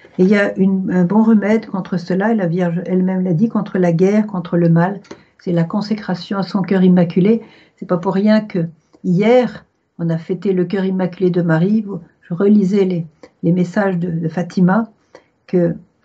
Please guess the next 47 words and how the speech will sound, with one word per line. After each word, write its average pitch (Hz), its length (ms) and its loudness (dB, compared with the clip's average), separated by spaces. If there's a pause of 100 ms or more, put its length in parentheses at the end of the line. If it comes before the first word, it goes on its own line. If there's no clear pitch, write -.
(120)
la 165 80 -6
consécration 208 720 -4
à 185 100 -6
son 190 140 -4
cœur 196 180 -2
immaculé 196 600 0 (200)
fait - 140 -6
partie 190 400 -2
des 180 140 2
trois 247 260 -2
choses 233 320 -4
qu'elle 185 160 -6
a 175 80 0
demandées 185 540 0 (220)
pour 175 160 -8
arrêter 170 320 0
la 170 120 0
guerre. 165 240 -4 (680)
La 160 80 -4
première, 190 500 -2
c'est 165 320 -6 (140)
la 160 140 -2
prière. 180 540 2 (320)
La 175 60 -8
deuxième, 175 340 0
c'est 180 120 -4
la 175 100 0
pénitence. 170 560 2
Donc, 185 140 -2
on - 40 -16
peut - 100 -12
prendre 165 260 -2
aussi 165 220 -6
le 165 140 4
jeûne 214 260 4
ou 196 80 2
d'autres 226 340 0
sacrifices, 202 720 -8 (460)
pénitence. 175 720 0 (440)
Et 180 100 2
puis, 196 220 -4
la 165 120 0
consécration 254 1000 -4
à 180 60 -8
son 170 220 -6
cœur 165 280 -4
immaculé. 170 560 -4